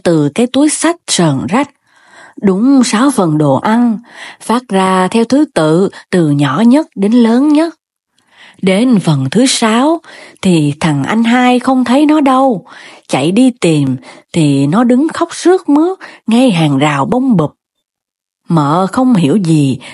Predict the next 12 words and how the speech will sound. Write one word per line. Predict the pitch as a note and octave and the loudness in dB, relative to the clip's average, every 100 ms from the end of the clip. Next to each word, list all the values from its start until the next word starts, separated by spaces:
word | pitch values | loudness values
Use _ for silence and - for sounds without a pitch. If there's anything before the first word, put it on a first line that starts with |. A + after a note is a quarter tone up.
| - - | -8 -4
tiến | G3 C4 | 0 0
lại | D#3+ B2+ E3 | 0 0 -2
hỏi, | D3 B2 D#3 B3+ C4+ _ _ - - - | -2 -2 -2 -4 -6 _ _ -20 -20 -8
"Hai, | A#3+ B3 C4+ C4 E3 _ _ _ _ - | -2 0 2 0 -2 _ _ _ _ -8
sao | - G3+ G3 G3 | -4 0 0 0
đứng | A3 D#4+ | 0 0
đây | C#4+ C4 | 0 0
khóc | C4 F4 | 0 -2
mình | A#3 E3 C#3+ | 0 0 0
ơn | B3+ C#4 | 0 0
vậy | A#3+ E3+ A3+ | 2 0 0
con? | C4 C4+ C#4+ | 0 0 0